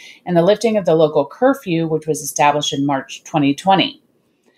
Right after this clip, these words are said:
They also report that Spain will officially reopen on June seventh to all people who have been fully vaccinated against covid nineteen, regardless of country of origin, which is making my dreams come true.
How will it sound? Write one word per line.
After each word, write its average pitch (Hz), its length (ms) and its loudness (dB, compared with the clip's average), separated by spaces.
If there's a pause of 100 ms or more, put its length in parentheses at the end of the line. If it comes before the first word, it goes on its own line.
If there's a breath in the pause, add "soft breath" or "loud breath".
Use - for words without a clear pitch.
(160)
They 175 120 2
also 240 260 2
report 196 380 -2
that 139 180 -2
Spain 294 880 2
will 208 140 4
officially 175 560 0
reopen 165 380 2
on 147 180 0
June 151 240 -4
seventh 214 500 0
to 165 180 -8
all 170 200 0
people 190 280 -6
who 185 80 0
have 170 120 -2
been 151 160 -2
fully 185 320 -6
vaccinated 165 640 -2
against 156 380 -4
covid 165 280 2
nineteen, 165 560 0 (440 loud breath)
regardless 208 1000 2
of 170 240 -4
country 190 480 0
of 160 160 0
origin, 208 920 0 (280)
which 165 200 -8
is 156 440 0 (420)
making 156 300 -2
my 143 100 -4
dreams 147 340 -4
come 147 200 -6
true. 165 320 -2